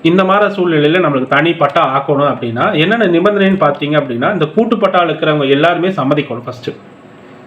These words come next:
So அந்த சம்மதம் தேவை. நீங்க தனி பட்டா ஆக்கு அப்படின்னா அந்த சொத்து உரிமைக்கான ஆவணங்களை மட்டும் இருக்கணும்.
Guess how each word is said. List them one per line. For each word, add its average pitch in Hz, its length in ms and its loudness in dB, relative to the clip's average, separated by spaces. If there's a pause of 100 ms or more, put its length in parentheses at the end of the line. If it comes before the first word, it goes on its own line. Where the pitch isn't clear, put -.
(200)
So 151 280 2
அந்த 180 320 2
சம்மதம் 175 380 2
தேவை. 131 440 -2 (220)
நீங்க 226 600 2 (180)
தனி 196 240 2
பட்டா 185 360 0
ஆக்கு 151 120 -2
அப்படின்னா 135 260 -2
அந்த 170 240 0
சொத்து 208 540 2
உரிமைக்கான 202 380 2
ஆவணங்களை 170 640 2
மட்டும் 131 260 -2
இருக்கணும். 120 280 -8